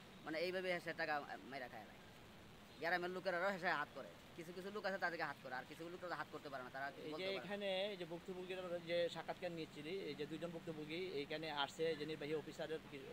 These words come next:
Speaker 2: করিমগঞ্জ উপজেলার, এই, নির্বাহী অফিসারের বরাবর লিখিত অভিযোগ দিয়েছেন। তো এখানে আরেকটি বিষয় হয়েছে কি, সে যে প্রতারক, এভাবে আজকে একটা, একটা, একটা, একটা মানুষ ভুক্তভোগী হয়ে মানে, মানে তারা সকলে আসছে প্রশাসনের আশ্রয় চায়। এখানে যে তিনজন ভুক্তভোগী,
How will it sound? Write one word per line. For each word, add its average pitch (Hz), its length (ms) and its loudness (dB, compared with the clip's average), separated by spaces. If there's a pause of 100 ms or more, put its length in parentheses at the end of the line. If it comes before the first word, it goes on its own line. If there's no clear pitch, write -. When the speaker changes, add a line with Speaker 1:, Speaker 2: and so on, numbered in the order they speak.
(100)
Speaker 2:
করিমগঞ্জ 147 320 -4
উপজেলার, 143 420 0 (380)
এই, 135 460 4
নির্বাহী 147 240 0
অফিসারের 151 380 0
বরাবর 139 380 2
লিখিত 139 300 -4
অভিযোগ 143 320 -2
দিয়েছেন। 139 380 -2 (300)
তো 160 80 6
এখানে 185 280 4
আরেকটি 175 320 2
বিষয় 196 220 0
হয়েছে 175 260 4
কি, 165 140 -2
সে 170 140 2
যে 165 80 2
প্রতারক, 190 500 4
এভাবে 185 320 2
আজকে 170 280 0
একটা, 175 340 4
একটা, - 140 -4
একটা, 190 120 -6
একটা 185 200 -4
মানুষ 175 340 0
ভুক্তভোগী 180 400 -2
হয়ে 202 320 8 (360)
মানে, 180 220 6
মানে 175 220 6
তারা 180 240 6
সকলে 175 360 2
আসছে 175 200 4
প্রশাসনের 175 420 0
আশ্রয় 175 280 2
চায়। 196 240 4
এখানে 175 220 2
যে 170 80 2
তিনজন 202 340 2
ভুক্তভোগী, 151 480 -2